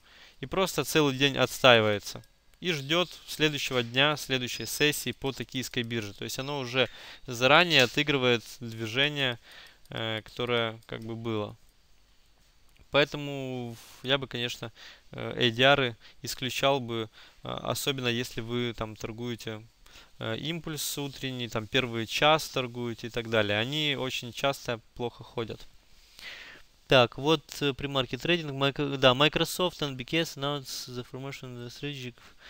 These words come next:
partnership in a new Barnes Noble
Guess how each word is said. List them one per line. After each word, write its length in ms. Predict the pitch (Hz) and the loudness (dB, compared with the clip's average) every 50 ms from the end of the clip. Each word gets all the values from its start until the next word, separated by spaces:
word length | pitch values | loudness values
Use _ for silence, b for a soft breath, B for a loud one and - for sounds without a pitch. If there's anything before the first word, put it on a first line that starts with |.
| B B B B - | B B B B -4
partnership 640 | - 151 147 - - 156 143 - - - 147 139 - - | -4 -4 -4 -4 -6 -12 -8 -8 -8 -8 -10 -12 -14 -12
in 180 | 143 131 127 127 | -12 -10 -8 -8
a 60 | 123 | -8
new 460 | 123 123 120 123 139 147 151 147 135 - - | -8 -8 -10 -8 -6 -6 -8 -8 -10 -14 -16
Barnes 400 | 131 127 131 135 135 127 - - | -10 -10 -8 -8 -8 -10 -12 -12
Noble 400 | 131 131 131 131 131 131 127 127 | -12 -12 -10 -8 -6 -6 -8 -8